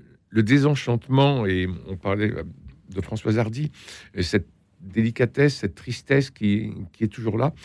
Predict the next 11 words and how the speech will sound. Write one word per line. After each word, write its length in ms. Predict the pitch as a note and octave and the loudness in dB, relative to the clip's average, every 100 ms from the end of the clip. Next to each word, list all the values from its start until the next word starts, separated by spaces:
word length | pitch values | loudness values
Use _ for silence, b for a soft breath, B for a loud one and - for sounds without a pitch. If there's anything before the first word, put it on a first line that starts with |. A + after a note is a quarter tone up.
| B B | B B
une 120 | B2 B2 | 0 2
certaine, 440 | C3+ - C#3 B2+ | 2 4 4 6
euh, 240 | G#2+ G2+ G#2 G2 - _ _ | 6 6 4 -2 -6 _ _
désinvolture 880 | - B2 D3+ C#3 D#3 C3+ - D3+ C#3 | 2 4 4 6 4 4 2 2 2
que 100 | C3+ | 0
vous, 240 | G#2+ A2+ G2 | -2 -2 -2
que 140 | A2+ | 0
vous 120 | G#2+ | 2
décrivez, 580 | G#2+ B2+ - A#2+ A2 A2+ | 2 0 0 0 2 2
euh, 140 | G2 | 2
Bertrand 320 | G2 G2+ - | 0 -4 -6